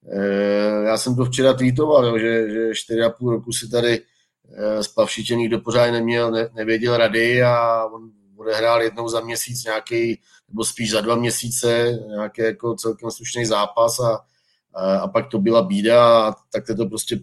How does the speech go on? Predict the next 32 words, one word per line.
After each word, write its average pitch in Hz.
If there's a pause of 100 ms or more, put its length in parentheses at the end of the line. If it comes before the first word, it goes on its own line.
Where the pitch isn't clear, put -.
trvalo 110
celou 117
dobu, 110
no 117
a, 123 (640)
a 101
vlastně 101
v 127
nouzi, 123
v 127
kterým, 123 (140)
do 113
který 120
se 123
Slávia 120
dostala 120
po 123
zranění 120
Oskara, 117
tak, 120 (140)
tak 117
Jindřich 113
Trpišovský 123
prostě, 117 (960)
tak 101
jak 123
on 131
to 131
dělá, 117
tak, 135 (340)
<laughs> 131
tak, 123